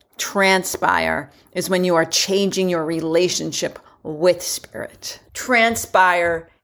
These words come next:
is changing your relationship to God and self and the universe. When you come from sad energy or, or angry energy, or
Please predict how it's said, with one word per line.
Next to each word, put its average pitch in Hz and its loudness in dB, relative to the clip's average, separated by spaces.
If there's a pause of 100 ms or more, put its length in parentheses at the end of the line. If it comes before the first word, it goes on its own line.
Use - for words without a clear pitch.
is - -8
changing 175 -4 (260)
your 190 2
relationship 196 0
to 214 -8
God 170 2 (240)
and 196 -2
self 160 -2
and 190 -4
the 185 -4
universe. 170 -6 (120)
When 220 -4
you 226 0
come 294 0
from 415 0 (180)
sad 196 4
energy 185 -2
or, 151 -4
or - -2
angry 202 -2
energy, 175 -4 (1120)
or 196 2